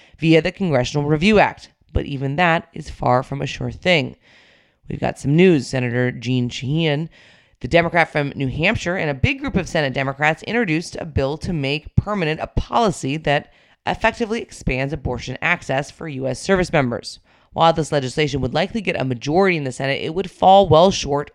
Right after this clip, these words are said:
of the sixty vote threshold. Tuberville's office has asked the G A O if the Defense Department's abortion policy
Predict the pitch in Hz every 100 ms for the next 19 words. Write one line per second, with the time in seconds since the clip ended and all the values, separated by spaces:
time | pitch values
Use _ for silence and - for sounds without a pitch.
0 | - - 165 135 - - 135 135 _ _
1 | - 127 - _ - 190 190 151 107 -
2 | _ _ _ _ _ - 175 175 151 135
3 | 139 135 123 123 135 139 147 - 120 -
4 | 147 143 127 135 151 143 160 - 160 185
5 | - - - 208 233 - 139 135 127 123
6 | 151 185 180 151 143 135 - 165 180